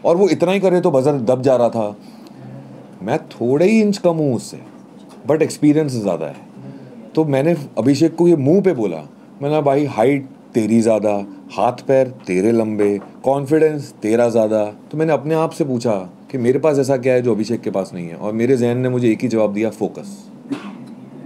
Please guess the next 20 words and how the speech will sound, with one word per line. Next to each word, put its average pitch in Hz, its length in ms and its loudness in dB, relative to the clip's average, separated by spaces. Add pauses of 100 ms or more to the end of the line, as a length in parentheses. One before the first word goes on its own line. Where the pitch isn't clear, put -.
और 120 120 -2
मैं 135 120 -2
उसी 139 320 0
पे 170 80 4
लगा 135 200 2
हुआ 131 160 2
था, 131 100 0
focus, 123 360 -2
तभी 127 200 0
वो 131 80 2
तीन 120 200 0
बार 117 100 2
buzzer 107 260 0
मैं 107 200 -4
दबा 98 340 -2
पाया, 117 380 0 (320)
और 107 100 0
उसके 117 240 -2
बाद 120 240 0
मैंने 113 520 -4